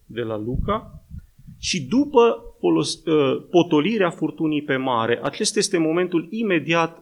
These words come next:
anterior pericopei pe care ați auzit-o citită.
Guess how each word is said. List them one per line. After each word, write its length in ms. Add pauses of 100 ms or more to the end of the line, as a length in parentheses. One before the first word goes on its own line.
(120)
anterior 760
pericopei 600
pe 100
care 240
ați 160
auzit-o 420
citită. 500